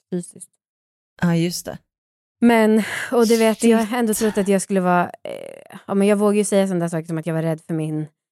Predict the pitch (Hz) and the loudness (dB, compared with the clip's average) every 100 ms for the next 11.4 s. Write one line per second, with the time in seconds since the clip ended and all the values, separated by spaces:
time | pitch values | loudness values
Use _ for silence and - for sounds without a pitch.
0 | _ 196 185 208 - 185 170 160 165 160 | _ -4 0 -2 0 0 0 -2 -4 -8
1 | 160 170 165 165 - 190 165 156 160 _ | -8 -6 -4 -6 -6 -6 -4 -6 -12 _
2 | _ - 175 170 170 - 57 - 98 _ | _ -2 0 0 -2 -6 -14 -18 _ _
3 | - 143 165 160 _ _ _ _ 196 190 | -14 -4 -2 -4 _ _ _ _ -2 2
4 | 190 180 180 175 - - - 107 107 _ | 2 2 0 -2 -6 -14 -18 -18 -18 _
5 | _ _ 226 214 - 240 208 202 196 202 | _ _ -4 -4 -4 -4 -2 -2 -2 0
6 | 196 196 190 180 202 - _ 185 170 - | 0 0 -2 -4 -6 -8 _ -4 -4 -6
7 | _ - - 131 - _ _ _ _ - | _ -20 -18 -16 -16 _ _ _ _ -2
8 | 220 190 165 170 190 196 196 127 127 107 | 0 0 -2 0 2 0 -2 -4 -4 -6
9 | - 202 226 220 247 240 214 190 180 214 | -10 -4 -2 0 0 0 0 -2 -2 -4
10 | - 175 180 170 180 175 208 190 156 160 | -4 -6 -4 -6 -4 -2 0 0 -4 -6
11 | 202 196 165 139 | -2 0 0 -2